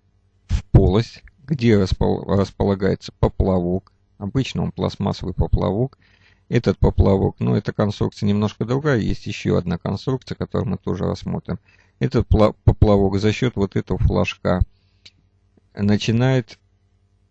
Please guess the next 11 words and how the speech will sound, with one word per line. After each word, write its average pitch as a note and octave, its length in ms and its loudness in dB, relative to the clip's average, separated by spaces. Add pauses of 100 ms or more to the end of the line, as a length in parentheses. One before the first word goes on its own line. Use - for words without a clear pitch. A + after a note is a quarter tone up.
(480)
давить G#2 640 2
вот G#2+ 240 0
на G2+ 160 4
этот G2 220 0
шток - 420 -2
подпружиненный. F#2 880 2
Как - 160 -10
видим, G2+ 300 0
мы F2 180 0
здесь F2+ 240 -10
пружинком. E2 800 -6